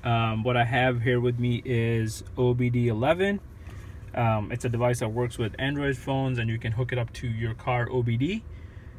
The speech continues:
and essentially run it through, uh, Android phone to connect to your car to do codings, diagnostic data, and so forth. Um, two cars that I wanna use this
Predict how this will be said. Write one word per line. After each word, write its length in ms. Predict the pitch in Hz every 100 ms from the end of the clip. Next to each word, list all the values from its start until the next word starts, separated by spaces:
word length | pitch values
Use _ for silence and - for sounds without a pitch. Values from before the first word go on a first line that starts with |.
| - -
and 560 | 120 117 113 113 110
essentially 540 | 123 - 123 - 131 117
run 240 | 117 120
it 140 | 123 117
through, 640 | - 120 117 117 113 110 113 - -
uh, 280 | 110 104 -
Android 400 | 120 127 120 117
phone 240 | 127 117
to 100 | -
connect 340 | - 127 120
to 80 | -
your 100 | 110
car 280 | - 123 113
to 120 | 110
do 240 | 113 113 110 -
codings, 640 | 143 143 147 139 131 120
diagnostic 580 | 113 110 120 123 127 123
data, 260 | 117 117
and 340 | 120 113 104 104
so 160 | 127
forth. 320 | 117 131 117 117 - - - -
Um, 360 | 127 120 117 117 - - - - -
two 140 | 175
cars 320 | 160 156 151
that 140 | 139 131
I 20 |
wanna 300 | 127 131 131
use 340 | 117 123 131
this 220 | 127 123